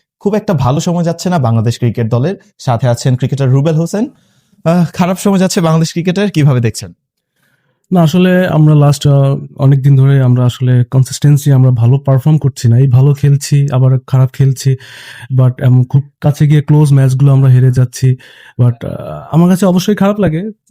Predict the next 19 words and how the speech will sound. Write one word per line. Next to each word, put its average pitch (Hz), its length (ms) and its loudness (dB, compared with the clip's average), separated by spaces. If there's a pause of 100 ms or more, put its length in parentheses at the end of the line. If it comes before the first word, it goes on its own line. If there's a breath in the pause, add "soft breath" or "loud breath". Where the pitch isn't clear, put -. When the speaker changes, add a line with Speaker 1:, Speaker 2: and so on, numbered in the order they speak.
(120)
Speaker 2:
তারপরে 165 320 0
হচ্ছে 160 480 0 (100)
আসলে 165 260 0
আমাদের 165 340 2 (300 loud breath)
অনেক 160 240 2
কিছু, 170 560 2
অনেক 156 380 2
কিছু 160 200 -2
গ্যাপ 143 300 0
আছে 151 180 0
আমার 143 180 2
কাছে 139 220 0
মনে 135 200 4
হয়। 147 140 2
তো 143 120 -2
এই 139 120 2
জিনিসগুলো, 147 520 2 (420 loud breath)
আহ, 123 260 4
টিম, 143 480 2